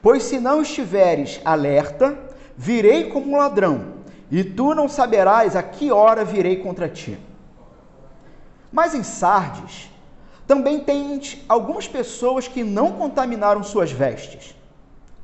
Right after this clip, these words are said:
Elas andarão comigo, vestidas de branco, pois são dignas. Assim, o vencedor será vestido de vestes brancas,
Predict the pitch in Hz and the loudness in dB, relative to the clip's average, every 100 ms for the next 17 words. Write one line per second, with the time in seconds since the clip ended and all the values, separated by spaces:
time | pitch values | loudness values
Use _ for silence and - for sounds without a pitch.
0 | - - - 196 226 240 247 233 247 269 | -20 -10 2 4 4 4 4 4 2 -4
1 | 233 262 233 123 - - - - - - | -2 0 -2 -6 -10 -18 -18 -18 -20 -20
2 | - 175 175 240 233 202 147 208 262 - | -4 -2 -2 0 0 0 -4 -2 -2 -6
3 | - - - - - - 185 190 220 127 | -16 -20 -20 -20 -20 -2 -2 -2 -8 -10
4 | 196 170 113 - - - - - - - | -10 -8 -10 -12 -20 -20 -20 -20 -20 -20
5 | - _ - 127 - 208 285 - - - | -20 _ -14 -12 -6 -4 -4 -8 -18 -20
6 | - - 175 180 277 - 233 269 254 226 | -20 -8 -2 2 2 2 2 2 2 2
7 | 233 208 185 - - 240 247 175 151 160 | 2 2 -2 -4 -6 -6 -4 -4 -2 2
8 | 202 - 147 135 190 226 214 - - - | 2 0 -8 -4 -2 -2 -8 -12 -14 -16